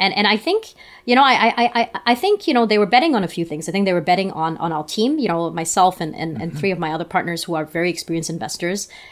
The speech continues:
Speaker 1: and have focused a lot on what they called, you know, the, the she economy. Um, I, I, I think the second thing is that, you know, we at Teja Ventures, we really believe that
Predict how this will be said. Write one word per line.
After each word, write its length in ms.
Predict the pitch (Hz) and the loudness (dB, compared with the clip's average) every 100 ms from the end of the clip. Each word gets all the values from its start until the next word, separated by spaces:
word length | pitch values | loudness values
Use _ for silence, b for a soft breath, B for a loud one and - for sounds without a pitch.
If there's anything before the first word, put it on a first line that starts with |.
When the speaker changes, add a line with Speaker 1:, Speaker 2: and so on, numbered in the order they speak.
| B | B
Speaker 1:
and 100 | 180 | -4
have 100 | 170 | -2
focused 300 | 190 190 196 | -2 -2 -2
a 60 | |
lot 260 | 165 165 139 | 0 0 -2
on 80 | 156 | -2
what 180 | 165 - | -4 -6
they 100 | 139 | -10
called, 420 | - 165 160 - _ B B | -2 0 0 -6 _ B B
you 80 | 175 | -4
know, 300 | 170 156 - 165 156 151 180 | -2 -2 -4 -4 -4 -4 -6
the, 300 | 175 160 151 | -6 -8 -10
the 60 | 170 | -8
she 200 | - 196 | -4 -4
economy. 520 | - 165 165 226 330 B B B B | -2 -4 -2 -4 -6 B B B B
Um, 220 | - 180 180 | 0 2 2
I, 160 | 185 | -2
I, 400 | 170 202 196 202 | 0 0 2 0
I 40 | 220 | 2
think 140 | 311 | 0
the 60 | 285 | 2
second 300 | 233 254 233 | 2 2 2
thing 140 | 247 | 2
is 120 | 220 | 2
that, 260 | 160 165 - _ _ | 2 0 -2 _ _
you 100 | - | 0
know, 100 | 226 | 2
we 180 | 214 277 | 2 2
at 100 | 370 | 0
Teja 240 | 226 220 | 0 0
Ventures, 340 | 214 214 220 196 | 0 0 -2 -4
we 100 | 175 | -2
really 260 | 196 214 | 0 2
believe 440 | 180 165 208 190 - | 0 0 0 -2 -4
that 280 | 151 - | -4 -4